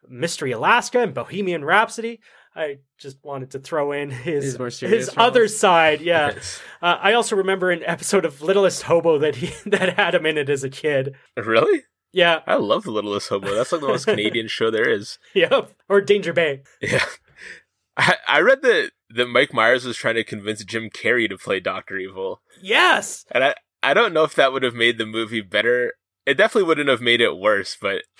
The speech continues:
Speaker 1: Yeah.
Speaker 3: I was trying to imagine, especially because we're planning on doing Ace Ventura and that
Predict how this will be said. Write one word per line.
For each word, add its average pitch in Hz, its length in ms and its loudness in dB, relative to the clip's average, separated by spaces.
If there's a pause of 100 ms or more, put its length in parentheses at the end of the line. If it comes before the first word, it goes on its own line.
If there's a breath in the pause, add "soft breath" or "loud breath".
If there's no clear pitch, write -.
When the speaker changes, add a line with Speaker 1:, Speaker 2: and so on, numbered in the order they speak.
(200 loud breath)
Speaker 1:
Yeah. 185 360 0
Speaker 3:
I 123 60 4
was 123 80 -2
trying 160 160 2
to 160 100 2
imagine, 113 400 0
especially 135 420 -2
because 113 320 -2
we're 101 140 -4
planning 104 400 -4
on 101 160 -2
doing 101 340 -4
Ace 98 220 -6
Ventura 98 540 -2 (100)
and 98 120 -6
that 101 140 -2